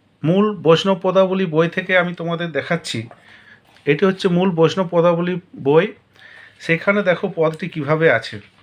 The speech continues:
সাহিত্য অনুশীলন বইটিতে যে পদটি দেয়া আছে দেখো, "কি কহব রে সখী আনন্দ ওর, চিরদিনে মাধব মন্দিরে মোর, পাপ সুধাকর যত দুঃখ দেলো, পিয়া মুখ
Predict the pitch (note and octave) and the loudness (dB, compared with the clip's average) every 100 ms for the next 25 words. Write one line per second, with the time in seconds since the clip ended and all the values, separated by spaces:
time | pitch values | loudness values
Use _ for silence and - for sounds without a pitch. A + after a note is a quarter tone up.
0 | _ _ _ _ _ _ _ _ _ _ | _ _ _ _ _ _ _ _ _ _
1 | _ _ _ _ _ - - F3+ G3+ G#3+ | _ _ _ _ _ -10 -2 0 2 2
2 | G#3+ A3+ - G#3+ G#3 F3 F#3+ G3 F3 C3+ | 2 0 2 2 2 2 -2 -2 0 0
3 | C#3+ C#3+ F3+ F3 F3 E3+ G3+ D#3 E3 F#3 | 0 -4 -6 -2 -2 -4 -8 -2 0 0
4 | F#3+ E3+ - C#3 - - - - G3+ G#3 | 0 -2 0 -2 -4 -10 -20 -4 0 2
5 | G3+ F#3 G#3+ A3 A3 A3 F#3+ E3 - D#3+ | 2 2 2 0 -2 -4 -6 -4 0 2
6 | D#3+ F#3+ F#3+ E3+ C#3+ F3 - - F3 G3 | 2 -2 -2 0 0 -2 -6 -2 2 2
7 | G3+ G#3+ G3 D#3+ E3 G3 E3+ D#3+ E3 E3 | 2 2 4 2 2 0 2 0 2 2
8 | D3 B2 E3 - - - - _ _ _ | 2 0 -4 -6 -20 -20 -20 _ _ _
9 | - E3+ G3+ - G#3 G3+ G3+ A3 G#3+ E3+ | 0 2 2 -4 0 0 2 2 2 4
10 | E3 E3 G#3 D#3+ F#3 F3 D3+ D#3 D3 C#3+ | 2 2 0 -2 -4 -4 2 4 4 0
11 | G3+ _ _ _ - F3+ G3 G#3 F#3 F#3+ | -6 _ _ _ -2 2 4 2 0 -2
12 | G#3 | -4